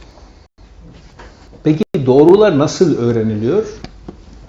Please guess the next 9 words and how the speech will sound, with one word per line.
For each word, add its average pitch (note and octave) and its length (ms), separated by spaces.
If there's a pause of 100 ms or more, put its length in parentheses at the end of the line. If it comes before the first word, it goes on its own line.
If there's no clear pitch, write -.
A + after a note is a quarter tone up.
(1300)
Fussilet E3+ 540
suresinin C#3+ 680 (2250)
elli C3+ 240
üçüncü C#3+ 400 (140)
ayetinde A#2 640
diyor E3+ 220
ki A2+ 80
Allahü G#2 320
Teala, C#3+ 260